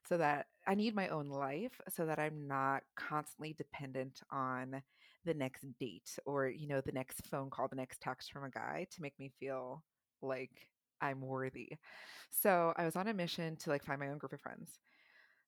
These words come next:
Um, biggest tip is finding ways to get out there and meet people.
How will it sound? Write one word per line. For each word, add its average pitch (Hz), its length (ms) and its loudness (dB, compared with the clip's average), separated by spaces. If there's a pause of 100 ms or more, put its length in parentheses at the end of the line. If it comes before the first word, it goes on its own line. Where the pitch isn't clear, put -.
(120)
Um, 139 520 0 (1600)
biggest 202 340 4
tip 233 240 -2 (100)
is 151 580 -2 (720)
finding 160 500 -2
ways 135 240 -6
to - 60 -12
get 139 100 -4
out 131 100 -8
there 135 120 -8
and 131 100 -12
meet 127 120 -14
people. - 320 -8